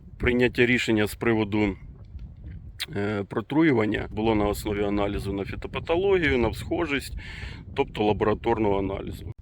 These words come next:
Також, е, з протруюванням ми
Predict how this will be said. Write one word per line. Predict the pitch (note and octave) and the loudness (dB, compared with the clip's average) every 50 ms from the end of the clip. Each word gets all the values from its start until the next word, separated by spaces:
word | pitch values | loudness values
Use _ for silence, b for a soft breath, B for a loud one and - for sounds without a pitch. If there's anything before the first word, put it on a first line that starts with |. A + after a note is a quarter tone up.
| - - | -8 -4
Також, | A#2 A2+ G#2+ - - G#2+ G2 - - - - | -4 -4 -4 -4 -6 -8 -6 -6 -8 -6 -4
е, | G#2 G#2 G2+ G2 | -4 -4 -4 -4
з | - - | -6 -10
протруюванням | - - A2 F#2+ - - A#2 A2+ A2 G#2+ G2+ G2 G2 F#2+ F#2+ G2 G2 F#2+ G2 G2 G2 G2 F#2+ F#2 F#2 B B - | -10 -10 -12 -10 -8 -6 -4 -4 -2 -2 -2 -2 -4 -4 -4 -4 -6 -6 -6 -8 -8 -8 -10 -10 -12 B B -16
ми | - G#2 G#2+ G#2 G2+ G2+ F#2+ F#2 | -10 -6 -6 -4 -4 -6 -8 -8